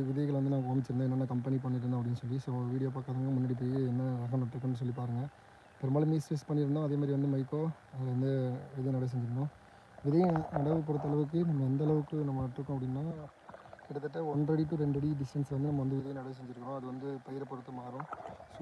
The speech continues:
இந்த இடத்துல நம்ம வந்து விதையை நடவு செஞ்சுருக்கோம். அடுத்து இது வந்து அந்த இடம் தங்கிருக்கு. So, கிட்டத்தட்ட ஒரு ரெண்டு அடி டிஸ்டன்ஸில் வந்து நம்ம விதையை நடவு செஞ்சுருக்கிறோம். இந்த, இந்த குழிகள் பார்த்தா தெரியும். So, இதுல தான் இந்த குழி, அடுத்து அந்த குழி.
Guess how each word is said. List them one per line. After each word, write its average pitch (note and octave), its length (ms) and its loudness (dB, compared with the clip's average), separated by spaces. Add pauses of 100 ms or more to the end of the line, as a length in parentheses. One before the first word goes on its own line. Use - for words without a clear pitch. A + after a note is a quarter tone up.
இந்த C#3+ 140 -6
இடத்துல D3 200 -8
நம்ம C#3+ 120 -8
வந்து C#3 160 -8
விதையை C3 180 -10
நடவு B2+ 200 -4
செஞ்சுருக்கோம். B2+ 380 -4 (220)
அடுத்து C3+ 280 -4 (600)
இது C3+ 140 -2
வந்து C#3+ 180 0
அந்த B2 180 -2
இடம் - 160 -8 (960)
தங்கிருக்கு. B2+ 320 -6 (1500)
So, - 140 -8
கிட்டத்தட்ட D#3 400 0
ஒரு D3 100 -2
ரெண்டு D3+ 160 0
அடி E3 80 2 (160)
டிஸ்டன்ஸில் D3+ 360 -2
வந்து D#3 140 -2
நம்ம C#3+ 160 -2
விதையை C#3 200 -2
நடவு C3+ 220 -2
செஞ்சுருக்கிறோம். B2+ 460 -4 (600)
இந்த, C3 120 -6 (340)
இந்த C3 180 -4
குழிகள் D#3 300 2
பார்த்தா C#3 280 -6
தெரியும். C3 260 -2 (1300)
So, - 140 -10
இதுல B2+ 240 -4
தான் C#3 120 -4 (800)
இந்த C3+ 160 2
குழி, C#3+ 180 0
அடுத்து C3 220 -4
அந்த B2+ 160 -8
குழி. C#3 120 -10